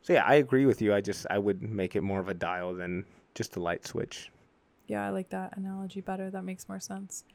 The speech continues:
Speaker 2: Cool.
Speaker 1: Yeah,
Speaker 2: Well,
Speaker 1: very
Speaker 2: this was
Speaker 1: intuitive
Speaker 2: fun
Speaker 1: guy.
Speaker 2: to, um, what?
Speaker 1: I said, "Yeah, I'm a very intuitive guy." <laughs>
Speaker 2: <laughs> This was really fun to nerd out over what the research says about this. So thank you so much for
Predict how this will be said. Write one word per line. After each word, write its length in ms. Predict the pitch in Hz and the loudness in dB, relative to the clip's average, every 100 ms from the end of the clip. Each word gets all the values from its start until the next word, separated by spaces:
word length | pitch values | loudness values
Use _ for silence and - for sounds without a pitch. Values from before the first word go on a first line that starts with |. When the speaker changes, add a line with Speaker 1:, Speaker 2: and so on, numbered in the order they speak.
| _ _ _ _ _ _ _ _ _ _ _ _ | _ _ _ _ _ _ _ _ _ _ _ _
Speaker 2:
Cool. 280 | - 269 320 | 2 6 8
Speaker 1:
Yeah, 40 | 302 | 8
Speaker 2:
Well, 40 | 190 | 8
Speaker 1:
very 80 | 208 | 8
Speaker 2:
this 80 | 214 | 8
was 120 | 262 | 4
Speaker 1:
intuitive 60 | 202 214 | 6 6
Speaker 2:
fun 100 | 226 | 6
Speaker 1:
guy. 180 | 240 82 | 4 4
Speaker 2:
to, 200 | 202 196 | 2 0
um, 400 | 185 180 180 180 _ _ - | 0 -2 -4 -8 _ _ 2
what? 260 | 196 220 254 - _ _ _ _ _ - | 4 4 2 -10 _ _ _ _ _ -6
Speaker 1:
I 40 | 117 | 0
said, 140 | 113 | 4
"Yeah, 160 | 107 104 | 6 6
I'm 80 | |
a 80 | 98 | 4
very 180 | 92 104 | 4 4
intuitive 360 | 113 110 101 95 | 4 6 4 2
guy." 280 | 80 82 - - - - | 0 0 -2 -6 -6 2
<laughs> 80 | 320 - - - | 2 2 -6 -6
Speaker 2:
<laughs> 140 | 285 359 - - 233 | -6 -4 -8 -8 -4
This 160 | - 233 | 2 6
was 160 | 311 262 | 8 10
really 220 | 247 233 | 10 10
fun 300 | - 214 214 | 8 6 6
to 100 | 208 | 2
nerd 400 | 185 185 190 190 | 2 2 0 0
out 220 | 185 185 | 0 0
over 240 | 175 180 175 | -2 -6 -6
what 240 | - 190 | -4 -2
the 80 | - | -2
research 440 | 175 180 - 180 180 | -2 0 0 0 -2
says 320 | - 185 180 | -2 -2 -2
about 260 | 180 175 190 | -2 -2 -2
this. 300 | 185 214 220 | 0 2 4
So 220 | - 185 | 4 2
thank 340 | 185 196 196 | 0 -4 -2
you 100 | 208 | -4
so 200 | 196 - | -4 -2
much 480 | 190 185 202 226 - - | -2 -2 -4 -6 -10 -4
for 360 | 185 185 180 | -4 -4 -6